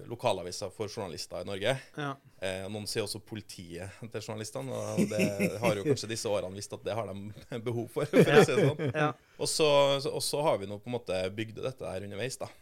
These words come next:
Speaker 2: Ja.
Speaker 1: Eh, så, men
Speaker 2: For det er
Speaker 1: vi
Speaker 2: der du er i dag, faktisk, ja. Mm.
Speaker 1: Ja, det der er i dag, er det. Eh, og så kjøpte jeg hele selskapet i tjueatten, eh,
Speaker 2: Ja.
Speaker 1: og, og Gard, Gard slutta etter kort tid, eh, og så har vi bygd det til å bli, eh, ja, tyve mill. i omsetning og tjue ansatte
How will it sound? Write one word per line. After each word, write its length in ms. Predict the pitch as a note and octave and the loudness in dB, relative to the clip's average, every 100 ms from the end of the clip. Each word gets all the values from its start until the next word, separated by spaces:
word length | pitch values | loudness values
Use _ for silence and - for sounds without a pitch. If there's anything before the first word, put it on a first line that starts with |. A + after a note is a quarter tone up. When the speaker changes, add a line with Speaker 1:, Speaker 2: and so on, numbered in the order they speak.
| - | -2
Speaker 2:
Ja. 120 | F3 | 0
Speaker 1:
Eh, 380 | A2+ G#2 G2+ G2+ | 2 -2 -4 -6
så, 360 | - C3 A#2+ C3+ | -4 -2 -2 -2
men 140 | C#3 | -2
Speaker 2:
For 100 | C#3 F3 | 8 10
det 80 | |
er 0 | |
Speaker 1:
vi 40 | E3+ | 12
Speaker 2:
der 60 | |
du 140 | D3+ D3 | 12 10
er 80 | C3+ | 10
i 80 | |
dag, 160 | C3+ A2+ | 6 2
faktisk, 400 | - - B2+ - | -4 -8 -8 -6
ja. 100 | A2+ - | -6 -2
Mm. 100 | D3+ | 6
Speaker 1:
Ja, 120 | G#3 B3 | 6 6
det 140 | A3 | 4
der 160 | F#3 F#3 | 4 4
er 100 | F3+ | 4
i 80 | E3 | 4
dag, 180 | D#3 F#3+ | 4 2
er 80 | |
det. 140 | F3 F3 E3 | 0 0 -2
Eh, 180 | E3 E3 | 0 2
og 120 | D#3+ D#3+ | 0 0
så 340 | - D3+ D3 | 0 0 0
kjøpte 320 | C#3+ C#3+ - | 0 -4 -2
jeg 40 | B2 | -2
hele 100 | D3 | 0
selskapet 440 | C#3 A#2+ - - G2+ | -2 -4 -6 -6 -6
i 60 | A2 | -4
tjueatten, 340 | G2 G#2 - F3 | -4 -4 -4 -4
eh, 500 | F3 - D#3+ D3+ D3 | -4 -10 -8 -4 0
Speaker 2:
Ja. 100 | D3+ C3+ C3 B2+ | 0 0 -4 -4
Speaker 1:
og, 320 | C3+ C3 C3 | -4 -4 -2
og 60 | |
Gard, 300 | B2 A2 A2 B2 A#2+ A#2+ A2+ | 0 0 0 -2 -2 -4 -4
Gard 160 | A#2+ | -4
slutta 360 | - B2 - F#2+ G#2 A2 A2 | -4 -10 -6 -4 -4 -4 -6
etter 400 | - A2+ A2 A2 | -4 -4 -4 -8
kort 180 | - A#2 | -10 -10
tid, 220 | D3 F3+ F3 | -8 -8 -6
eh, 240 | E3+ D3+ C#3+ | -6 -6 -6
og 120 | C#3 | -6
så 420 | - C#3 C3 C3 C3+ | -6 -4 -2 -2 -4
har 100 | A2+ | -6
vi 80 | |
bygd 240 | A2 A2 - | -6 -10 -10
det 120 | - | -12
til 80 | G2+ | -10
å 40 | |
bli, 160 | G2+ G2 G2 | -8 -6 -4
eh, 360 | G2 G2 F#2+ - | -4 -4 -6 -8
ja, 100 | - - - - - | -12 -16 -18 -16 -12
tyve 220 | A#2+ F#2+ | -10 -8
mill. 140 | F#2+ | -8
i 60 | F#2+ | -8
omsetning 400 | G2 - - F2 | -8 -10 -12 -14
og 140 | F2+ F#2 - | -14 -16 -16
tjue 240 | - G2 | -12 -10
ansatte 380 | F2 - D#2 | -10 -12 -14